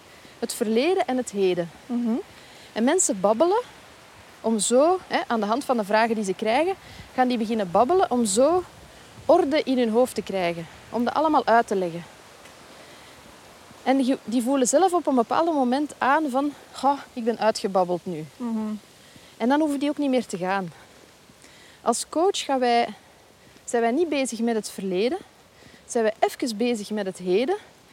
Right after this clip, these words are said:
Speaker 1: maar ki-, zijn wij vooral bezig met de toekomst.
Speaker 2: Mhm.
Speaker 1: Wij gaan eerst kijken naar, ja, een coach is iemand die je van A naar B brengt.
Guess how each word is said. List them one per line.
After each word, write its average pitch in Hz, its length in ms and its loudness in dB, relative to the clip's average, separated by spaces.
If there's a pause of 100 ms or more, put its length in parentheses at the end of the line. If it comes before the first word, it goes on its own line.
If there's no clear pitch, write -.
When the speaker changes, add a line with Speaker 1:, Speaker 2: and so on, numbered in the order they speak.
(120)
Speaker 1:
maar 247 120 -4
ki-, - 200 0
zijn 285 120 4
wij 294 120 2
vooral 240 260 2
bezig 262 280 -4
met 233 140 -4
de 185 120 -12
toekomst. 185 560 -6 (100)
Speaker 2:
Mhm. 233 140 -10 (420)
Speaker 1:
Wij 240 140 2
gaan 233 180 0
eerst - 480 -4 (120)
kijken 277 380 -2
naar, 262 240 0 (800)
ja, 240 180 2
een 220 120 -4
coach 320 280 0
is 254 80 -2
iemand 320 280 -2
die 269 100 -2
je 247 60 -2
van 208 180 -2
A 254 120 2
naar 226 180 0
B 202 240 -2
brengt. 165 420 -8